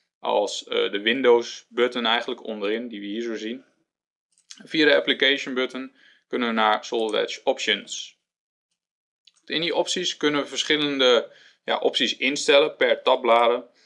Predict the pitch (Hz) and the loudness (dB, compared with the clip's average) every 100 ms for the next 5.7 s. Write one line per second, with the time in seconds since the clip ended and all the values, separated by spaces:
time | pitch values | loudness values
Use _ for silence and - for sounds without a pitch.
0 | _ _ 120 110 110 - 113 113 139 127 | _ _ -2 0 0 -2 -8 0 2 2
1 | 131 123 120 131 127 123 113 110 - - | -2 -10 0 4 4 4 2 -2 -8 -2
2 | 113 113 113 110 113 120 110 120 110 117 | 2 4 6 4 4 2 0 -2 -2 -2
3 | - 131 120 143 139 - 131 123 123 131 | -4 -12 -8 -8 -6 0 2 6 4 4
4 | - 123 113 110 110 117 110 113 120 - | -2 -8 -4 -4 -2 0 0 0 -6 -6
5 | 110 104 98 117 110 120 160 | -6 -8 -14 -12 -4 -4 -4